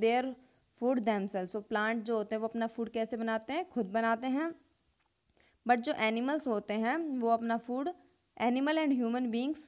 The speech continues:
जो होते हैं वो अपना फूड नहीं बनाते हैं खुद। So humans and animals are directly or indirectly dependent on plants। So ह्यूमन बीइंग्स कहाँ, किस पे डिपेंड रहते हैं अपने फूड के लिए? प्लांट्स पर। So next, mode of nutrition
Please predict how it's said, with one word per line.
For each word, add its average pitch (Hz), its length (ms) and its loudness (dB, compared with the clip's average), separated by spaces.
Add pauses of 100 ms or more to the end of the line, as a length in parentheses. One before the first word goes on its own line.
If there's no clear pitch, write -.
जो 220 180 -2
होते 202 220 -2
हैं 262 40 -2
वो 262 80 -2
अपना 247 160 -2
फूड 302 300 -2
नहीं 202 280 0
बनाते 208 380 0
हैं 247 160 0
खुद। 294 240 -2 (380)
So 254 180 -2
humans 254 440 0
and 269 280 0
animals 214 440 0 (120)
are 226 180 6
directly 208 460 4
or 269 160 2
indirectly 208 580 2
dependent 196 520 -4
on 339 220 -6
plants। 175 380 -6 (360)
So 233 100 0
ह्यूमन 220 380 0
बीइंग्स 233 220 -2
कहाँ, 208 200 -2 (100)
किस 247 120 0
पे 247 100 10
डिपेंड 233 340 6
रहते 208 200 8
हैं 220 60 6
अपने 226 160 6
फूड 233 240 4
के 226 160 6
लिए? 254 280 8 (400)
प्लांट्स 202 460 8
पर। 175 160 6 (1700)
So 233 140 8
next, 233 520 4 (140)
mode 302 240 12
of 359 100 -2
nutrition 247 640 4